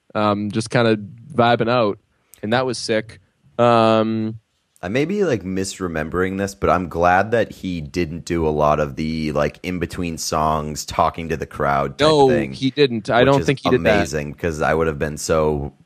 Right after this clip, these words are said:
Speaker 2: so annoyed by that. Like, when we went to Taylor Swift, she did so much of that stuff, and, like, the videos that she played in between songs are just, like, her filleting herself, like, <laughs> those.
Speaker 1: Yeah.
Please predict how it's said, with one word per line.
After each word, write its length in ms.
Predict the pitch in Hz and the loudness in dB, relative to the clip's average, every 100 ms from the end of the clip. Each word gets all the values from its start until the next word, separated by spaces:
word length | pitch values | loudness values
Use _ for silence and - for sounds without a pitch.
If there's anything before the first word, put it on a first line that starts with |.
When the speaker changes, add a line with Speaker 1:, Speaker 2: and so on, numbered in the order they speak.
| _ | _
Speaker 2:
so 280 | - 90 82 | 0 2 4
annoyed 320 | 76 76 78 | 2 0 2
by 140 | 90 | 4
that. 180 | 92 92 | 4 4
Like, 160 | 82 - | 0 -2
when 100 | 92 | -2
we 80 | 104 | -2
went 120 | 110 | -2
to 60 | 101 | -2
Taylor 280 | 98 87 78 | 0 0 0
Swift, 400 | - 85 76 - - | 0 2 2 -4 -20
she 200 | - - 107 | -10 -2 0
did 180 | 90 | 0
so 380 | - - 98 92 | -2 0 4 4
much 280 | 90 85 - | 4 0 -2
of 80 | 76 | -4
that 220 | 71 69 | -4 -4
stuff, 440 | - 64 65 - _ _ _ _ _ _ - | -6 -4 -4 -8 _ _ _ _ _ _ -8
and, 180 | 87 82 | -6 -4
like, 240 | 80 76 - | -4 -4 -6
the 120 | 82 | -4
videos 720 | 71 87 90 92 95 95 90 | 0 0 2 4 4 4 0
that 140 | 90 | -6
she 100 | - | -6
played 320 | 95 98 92 92 | -2 0 0 0
in 140 | 90 | -4
between 320 | 87 92 85 | -6 -4 -6
songs 560 | 78 82 80 85 87 - | -4 -2 0 -2 -6 -8
are 120 | 76 | -8
just, 200 | 78 73 | -8 -6
like, 240 | 67 67 - _ _ _ _ _ _ | -6 -6 -12 _ _ _ _ _ _
her 600 | - 90 82 82 73 62 | 0 2 4 2 0 -6
filleting 400 | - 82 80 85 | -4 0 0 0
herself, 560 | 90 90 95 92 95 - | -2 -2 2 2 2 -2
like, 280 | 76 73 - | -2 -2 -4
<laughs> 760 | - - - - - _ _ | -10 -10 -12 -20 -20 _ _
those. 380 | - 82 98 95 | -18 -2 2 4
Speaker 1:
Yeah. 380 | 160 175 120 | 6 4 2